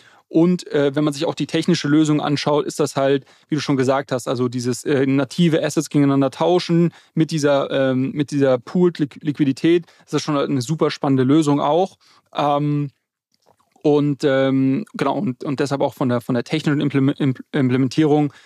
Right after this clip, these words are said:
schon was, was halt irgendwie groß werden kann in Zukunft. Ähm,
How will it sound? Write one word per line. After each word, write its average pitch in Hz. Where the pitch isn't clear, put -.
schon 147
was, 143
was 139
halt 139
irgendwie 131
groß 143
werden 131
kann 135
in 113
Zukunft. 123
Ähm, 147